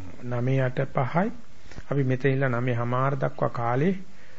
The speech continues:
අ, ඒ සඳහා ගත කරනවා. සියලු දෙනාම මේ තොරතුරු අනුව හොඳට හිත,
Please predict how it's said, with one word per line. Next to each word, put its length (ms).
අ, 260
ඒ 160
සඳහා 320
ගත 260
කරනවා. 260
සියලු 260
දෙනාම 560
මේ 160
තොරතුරු 420
අනුව 320
හොඳට 760
හිත, 240